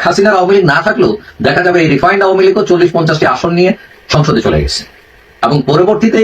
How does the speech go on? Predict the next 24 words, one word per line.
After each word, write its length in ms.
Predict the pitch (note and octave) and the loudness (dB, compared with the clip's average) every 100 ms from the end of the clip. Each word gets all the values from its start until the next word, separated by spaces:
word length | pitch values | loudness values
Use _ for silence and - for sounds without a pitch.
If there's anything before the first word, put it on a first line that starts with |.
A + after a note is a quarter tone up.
| F3 | 2
এই 60 | D#3+ | 2
যে 40 | F3+ | 2
চল্লিশ 260 | D#3 D#3 G3+ G#3+ | 2 2 2 0
পঞ্চাশটা 340 | F#3+ G3 - E3 | 0 0 0 -2
আসন 240 | D3+ G#3+ F#3 G3+ - - A#2 | 0 0 0 -4 -10 -6 0
যদি 140 | D3 F3 | 2 2
তারা 160 | D#3 E3 D#3+ | 2 0 0
পায়, 180 | C3+ D3 | 0 0
তাহলে 180 | D#3 D#3 | 0 0
একটি 120 | D#3 D3+ | -2 -2
শক্তি 220 | D#3+ D#3 A3 | -2 -2 0
অর্জন 200 | G3 F#3 E3 | 0 0 0
করলো, 200 | D3 A#2+ A#2 - - - | 2 2 0 -6 -8 -4
এবং 120 | B2 C#3 | -2 0
শেষে 220 | E3 D3+ F#3+ C#3+ | -2 0 0 0
ওই 80 | C#3+ C#3 | -2 -2
শেখ 120 | C#3+ E3+ | -2 -2
হাসিনা 240 | E3+ F#3 | 0 0
গ্রুপের 240 | D3 - - | 0 0 0
সাথে 140 | F#3+ F3 | 2 2
ওই 60 | D3+ A3 D#3 D3+ | 2 2 2 4
গ্রুপ 160 | F3 - | 2 2
মিলে 140 | C#3 F3 | 0 0
যাবে, 160 | - | 0